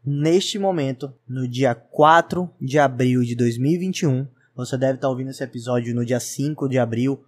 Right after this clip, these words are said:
ou posteriormente. Tomara que você não tenha perdido muito tempo, é por isso que eu recomendo que você assista nossos episódios todas as semanas quando ele sai aqui no canal. Mas neste momento você teve e tem a oportunidade de voltar dois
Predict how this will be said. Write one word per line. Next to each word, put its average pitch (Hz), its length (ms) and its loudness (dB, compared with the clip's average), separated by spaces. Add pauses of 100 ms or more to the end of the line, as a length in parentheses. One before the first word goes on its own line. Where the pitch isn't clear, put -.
(180)
ou 147 320 0 (140)
posteriormente. 123 840 -2 (380)
Tomara 123 340 0
que 120 120 -8
você 117 240 -4
não 123 100 0
tenha 120 140 -2
perdido 120 340 -4
muito 123 220 -2
tempo, 131 260 -4
é 127 60 -4
por 120 160 -4
isso 127 120 0
que - 60 -2
eu 127 60 2
recomendo 123 380 0
que 120 80 -8
você 123 200 -2
assista 127 300 -4
nossos 123 260 -4
episódios 123 640 0 (420)
todas 180 440 4
as 156 100 4
semanas 139 400 0
quando 135 160 -2
ele 127 140 0
sai 127 260 0
aqui 120 160 -6
no 123 80 -2
canal. 156 500 -2 (380)
Mas 165 380 4
neste 170 500 2
momento 175 460 2
você 165 240 -2
teve 156 640 -2 (280)
e 160 80 -4
tem 151 400 -2
a 135 80 6
oportunidade 147 880 2 (460)
de 135 140 -4
voltar 135 540 2
dois 160 960 2